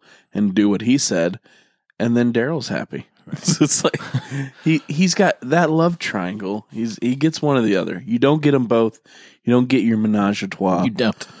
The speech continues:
Speaker 1: So
Speaker 2: You don't. Uh, it's
Speaker 1: Yeah.
Speaker 2: strange bedfellows, for sure. <laughs> So he goes to be a lookout.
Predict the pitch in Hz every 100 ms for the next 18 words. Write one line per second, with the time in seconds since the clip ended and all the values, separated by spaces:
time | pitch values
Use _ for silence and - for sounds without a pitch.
0 | - - - - 113 98 92 92 101 85
1 | - - - - 90 - 190 180 - -
2 | 113 92 - 92 - 87 85 90 - -
3 | - 165 - - - - 226 - _ _
4 | _ - 139 143 190 185 165 135 120 107
5 | 113 - 101 95